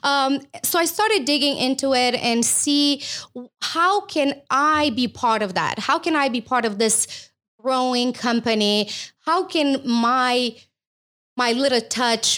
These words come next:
make, have some, any, any effect on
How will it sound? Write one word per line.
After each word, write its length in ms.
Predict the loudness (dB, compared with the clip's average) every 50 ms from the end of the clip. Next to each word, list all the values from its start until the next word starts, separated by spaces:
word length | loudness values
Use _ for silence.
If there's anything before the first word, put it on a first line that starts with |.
| -2 -2
make, 540 | 0 0 2 2 2 0 0 -4 -10 _ _ _ _
have 240 | -2 0 0 2 2
some, 280 | 0 0 0 0 0 -2 0 0
any, 180 | 0 2 2 0 2
any 240 | 0 2 2 2 0
effect 500 | 0 -2 -2 -2 0 0 0 -2 -4 -4 -2
on 180 | 0 0 0